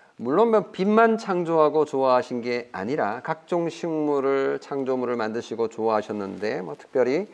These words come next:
태양과 달, 우주의 온갖 별들을 만드시고 빙그레 웃으시며 좋아하셨던 그 하나님. 마지막으로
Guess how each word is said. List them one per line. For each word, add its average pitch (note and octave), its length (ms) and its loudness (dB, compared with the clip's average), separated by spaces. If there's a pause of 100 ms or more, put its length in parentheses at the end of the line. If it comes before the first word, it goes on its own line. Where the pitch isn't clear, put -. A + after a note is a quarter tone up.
(320)
태양과 A2 680 2
달, G#2+ 600 2 (500)
우주의 A2 400 0
온갖 F#3+ 720 0
별들을 D#3 500 4
만드시고 G#2+ 540 -2
빙그레 G#2 400 -2
웃으시며 B2+ 600 -4 (960)
좋아하셨던 G#2 1080 -2 (220)
그 F#2+ 460 -4
하나님. F#2 460 -6 (800)
마지막으로 B2 680 2